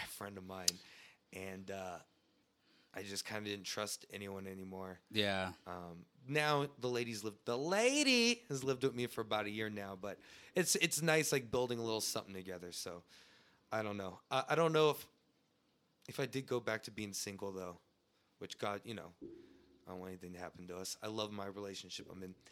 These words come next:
Speaker 1: But if I ever did go back to being single, I would get a little five hundred dollar efficiency, dude.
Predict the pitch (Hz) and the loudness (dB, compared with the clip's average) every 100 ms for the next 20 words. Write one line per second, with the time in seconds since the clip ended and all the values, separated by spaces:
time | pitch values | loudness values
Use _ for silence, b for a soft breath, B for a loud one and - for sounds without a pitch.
0 | B - 127 143 147 143 123 123 127 117 | B -2 2 4 4 4 2 2 4 2
1 | - _ - 113 120 117 110 - 117 117 | -2 _ -6 -4 -4 -8 -4 -4 0 -2
2 | - 110 117 - 117 107 107 113 120 135 | 0 -2 -2 -2 -4 -4 -2 0 0 0
3 | - b b b b b b b b _ | -4 b b b b b b b b _
4 | - - 120 117 120 110 110 107 101 - | -10 0 0 0 -4 0 0 0 -2 -4
5 | 104 - 110 120 113 113 120 | -6 -6 -6 -6 -4 -2 -4